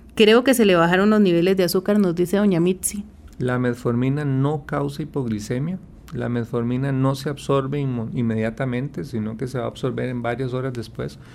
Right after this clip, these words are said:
Speaker 2: Lo único que puede causar que uno se le baje el azúcar así de rápido es una inyección de insulina sin comer,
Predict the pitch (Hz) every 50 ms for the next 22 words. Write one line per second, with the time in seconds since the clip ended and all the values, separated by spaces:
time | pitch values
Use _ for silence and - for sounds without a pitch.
0 | - - - - - - 127 131 135 147 165 170 175 156 147 147 - 151 156 160
1 | 151 160 151 139 139 160 156 143 139 139 123 131 143 143 - 147 147 143 147 139
2 | 143 147 147 143 139 151 143 - 120 113 110 - 131 127 131 131 123 139 139 143
3 | 135 160 151 135 127 123 - 127 131 131 131 123 120 - - 123 120 120 127 127
4 | 127 131 120 113 113 113 123 131 - 131 113 - 117 110 107 113 127 -